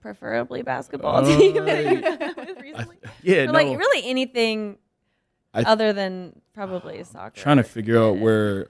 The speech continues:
Speaker 1: Hockey,
Speaker 2: so
Speaker 1: <laughs> baseball.
Speaker 2: we were pretty heavy on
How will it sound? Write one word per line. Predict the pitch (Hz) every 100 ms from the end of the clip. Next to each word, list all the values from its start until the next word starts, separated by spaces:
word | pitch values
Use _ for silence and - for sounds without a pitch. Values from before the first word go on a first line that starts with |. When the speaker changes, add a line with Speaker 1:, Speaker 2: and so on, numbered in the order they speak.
| _
Speaker 1:
Hockey, | -
Speaker 2:
so | 180 139 131 240 247
Speaker 1:
<laughs> |
baseball. | 220 208 214 208 - _ _ -
Speaker 2:
we | 143
were | 175 165
pretty | - 160 143 127
heavy | 131 131 131 127 -
on | 120 117 110 107 101 95